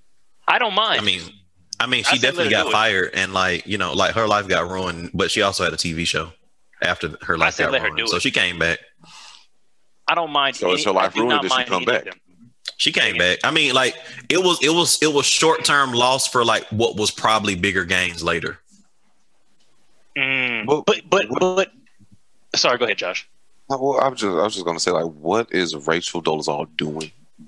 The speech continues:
Speaker 3: right now? Like, I mean, I haven't heard anything about her. Like, so she,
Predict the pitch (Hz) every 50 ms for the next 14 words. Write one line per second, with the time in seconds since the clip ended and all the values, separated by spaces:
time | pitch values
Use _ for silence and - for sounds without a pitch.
0 | - - 78 78 78 80 78 73 69 73 82 82 82 80 78 92 95 82 80 -
1 | - 98 110 113 117 117 113 110 113 110 110 110 - 117 113 110 110 107 107 98
2 | 82 - - - 127 120 113 92 82 - - 85 - - -